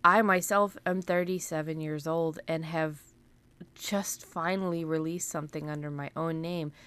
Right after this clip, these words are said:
finally released something within a world of Fulton Hills that I have been wanting to write since I was nineteen. And this book took over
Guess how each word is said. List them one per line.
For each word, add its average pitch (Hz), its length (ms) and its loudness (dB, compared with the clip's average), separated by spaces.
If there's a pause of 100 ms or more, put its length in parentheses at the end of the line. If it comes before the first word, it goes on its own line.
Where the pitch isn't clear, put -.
(180)
finally 180 640 0
released 160 420 -2
something 151 520 -6
within 156 320 -2
a 151 80 0
world 156 400 0
of 151 100 -8
Fulton 147 300 -4
Hills 165 400 -4
that 151 260 -2 (560)
I 160 460 4 (200)
have 160 560 0 (460)
been 170 240 0
wanting 185 300 2
to 165 120 -10
write 160 220 0
since 156 220 -8
I 147 80 -4
was 147 200 -6
nineteen. 175 560 -4 (300)
And 190 220 0
this 277 180 2
book 294 480 2 (1000)
took - 360 -4 (480)
over 294 580 4